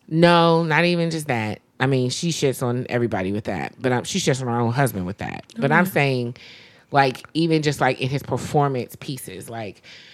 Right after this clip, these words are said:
Speaker 1: you knew there was gonna be some fire.
Speaker 2: Yeah. You
Speaker 1: You
Speaker 2: know
Speaker 1: knew
Speaker 2: he was
Speaker 1: some
Speaker 2: gonna do
Speaker 1: shit
Speaker 2: that leaning trick.
Speaker 1: Right. You knew some shit was gonna be glittery, and you knew he was gonna walk backwards.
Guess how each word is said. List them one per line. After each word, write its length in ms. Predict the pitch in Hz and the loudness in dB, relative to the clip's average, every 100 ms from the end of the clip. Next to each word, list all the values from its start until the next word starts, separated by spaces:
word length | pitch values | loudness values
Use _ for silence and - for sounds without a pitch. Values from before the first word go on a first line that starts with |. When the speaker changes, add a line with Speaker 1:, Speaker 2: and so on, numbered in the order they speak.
| - | -8
Speaker 1:
you 140 | 185 | -2
knew 100 | 202 | 2
there 120 | 220 | 2
was 100 | 208 | 4
gonna 100 | 196 | 4
be 60 | 202 | 4
some 160 | 202 180 | 2 4
fire. 600 | 160 135 123 113 120 147 - | 4 4 2 0 -2 -6 -2
Speaker 2:
Yeah. 300 | 170 151 156 - _ - _ _ | 2 4 2 -4 _ -20 _ _
You 120 | - | 2
Speaker 1:
You 60 | 196 | 8
Speaker 2:
know 140 | 190 | 10
Speaker 1:
knew 60 | 202 | 10
Speaker 2:
he 60 | |
was 80 | 214 | 8
Speaker 1:
some 80 | 202 | 8
Speaker 2:
gonna 80 | 196 | 8
do 80 | 180 | 8
Speaker 1:
shit 60 | 196 | 8
Speaker 2:
that 140 | 180 | 8
leaning 340 | 170 180 170 151 | 6 6 4 2
trick. 380 | 165 151 - 151 | 0 -2 -4 2
Speaker 1:
Right. 240 | 147 135 | 4 4
You 80 | 147 | 2
knew 140 | 170 | 0
some 140 | 180 180 | 0 0
shit 180 | 180 | 0
was 80 | 160 | 2
gonna 100 | 165 | 2
be 120 | 165 | 0
glittery, 560 | 151 131 123 117 117 117 135 - | 2 4 4 2 2 0 -4 -2
and 100 | 147 | 2
you 40 | 147 | 4
knew 80 | |
he 40 | 143 | 4
was 80 | 131 | 2
gonna 100 | 120 | 2
walk 180 | 113 120 | 0 -2
backwards. 600 | 82 - 65 - - | -6 -8 -12 -14 -20